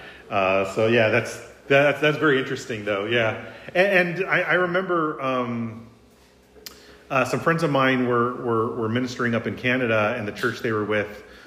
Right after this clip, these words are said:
um, had been Mennonite, but they had recently kind of gone non-denominational. And there was a lot of some of these issues that the articles touch on that they were wrestling with,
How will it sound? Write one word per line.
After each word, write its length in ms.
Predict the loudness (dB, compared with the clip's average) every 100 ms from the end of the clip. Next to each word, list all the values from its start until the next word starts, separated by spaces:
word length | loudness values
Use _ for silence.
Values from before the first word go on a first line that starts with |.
| -16 -4
um, 240 | -2 0
had 260 | 0 2 2
been 160 | 2
Mennonite, 560 | 2 0 0 0 0 -2
but 140 | -2
they 100 | 0
had 100 | 0
recently 480 | 0 -4 -6 -6 -6
kind 260 | -6 -6 -6
of 80 | -2
gone 200 | -2 0
non-denominational. 1120 | -2 -2 -4 -4 -2 -4 -4 -8 -8 -8 -10 -16 -20 -14
And 420 | -6 -4 -4 -8 -12 -20 -20 -20 -20 -2
there 120 | 2
was 160 | 2 2
a 60 |
lot 260 | 2 2 2
of 220 | 2 -2 -12 -18 -20 -20
some 260 | -6 -4
of 60 | -2
these 200 | -2 -2
issues 340 | -2 -2 -4 -4
that 120 | -2
the 80 | 0
articles 480 | 2 0 -4 -10
touch 280 | -6 -6 -4
on 180 | -4 -2
that 120 | -2
they 100 | -2
were 140 | -2 0
wrestling 540 | -2 -2 -6 -6 -6
with, 200 | -6 -8